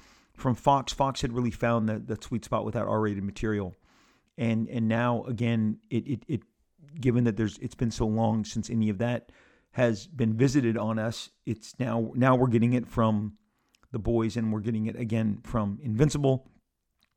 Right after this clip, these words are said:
And, and again, that's the stuff that, that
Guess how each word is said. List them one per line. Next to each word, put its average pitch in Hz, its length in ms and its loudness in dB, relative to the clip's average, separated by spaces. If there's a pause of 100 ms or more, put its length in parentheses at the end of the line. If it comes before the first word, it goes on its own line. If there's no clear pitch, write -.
(220)
And, 120 340 4
and 117 140 4
again, 135 480 2
that's 131 360 -2
the - 100 -10
stuff - 280 -2
that, 131 140 -6 (240)
that 127 220 -2